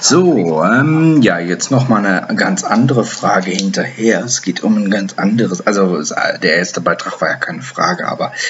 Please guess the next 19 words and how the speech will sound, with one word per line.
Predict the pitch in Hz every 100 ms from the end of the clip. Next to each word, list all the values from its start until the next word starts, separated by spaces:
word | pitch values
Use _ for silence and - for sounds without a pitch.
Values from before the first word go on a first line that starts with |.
| - - -
jetzt | 98 -
geht's | 120 -
mal | 107 101
um | 87 98
ein | 95
ganz | 104 135
anderes | 95 92 90 87 -
Thema, | 101 101 117 123 107
wo | 98 101 101 - - - -
ich | 135 139 131 117
eventuell, | 104 107 120 135 - 113 - 101 104 107 104 104 - _ _ _
ja, | 113 117 101 98 - - - - - - - -
mal | 117 110 104 101 104 - - -
von | - 113 -
euch | 104 101 104 - - - - - 302 - - - - - - - - -
was | 98 95
erfahren | 101 - - 85 92
kann. | 87 80 76 - - - - - - - -
Ähm, | - 110 107 110 101 92